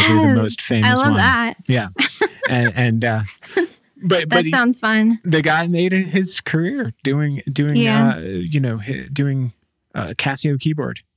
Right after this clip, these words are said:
Speaker 1: and just kinda, I mean, he was, he was even on, I believe, the Howard Stern show at one point, which, yeah.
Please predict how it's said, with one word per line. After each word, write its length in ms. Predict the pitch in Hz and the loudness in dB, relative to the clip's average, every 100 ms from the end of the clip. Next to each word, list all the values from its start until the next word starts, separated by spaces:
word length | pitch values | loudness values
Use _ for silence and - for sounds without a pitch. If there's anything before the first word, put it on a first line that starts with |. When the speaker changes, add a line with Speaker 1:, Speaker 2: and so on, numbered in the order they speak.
| - | -4
Speaker 1:
and 140 | 120 | -4
just 320 | 117 117 - - _ | -2 -6 -6 -14 _
kinda, 340 | - 131 120 98 139 113 - | -4 -2 -2 -4 -4 -4 0
I 60 | |
mean, 40 | 143 | 2
he 80 | 185 | 2
was, 140 | 202 | 0
he 160 | 135 190 | 0 0
was 160 | 196 | 0
even 160 | 190 180 | -2 -2
on, 180 | 175 170 | -2 -2
I 120 | 143 | -2
believe, 380 | 123 120 151 165 | -2 0 0 0
the 100 | 123 | -2
Howard 260 | 131 135 117 | -2 -2 -2
Stern 280 | - 135 | -2 -2
show 200 | 107 104 | -2 -6
at 80 | 85 | -6
one 180 | 104 92 | -6 -6
point, 280 | 98 92 - _ _ _ _ _ _ _ _ _ _ | -6 -8 -10 _ _ _ _ _ _ _ _ _ _
which, 240 | - 123 - | -8 -6 -2
yeah. 180 | 151 | 0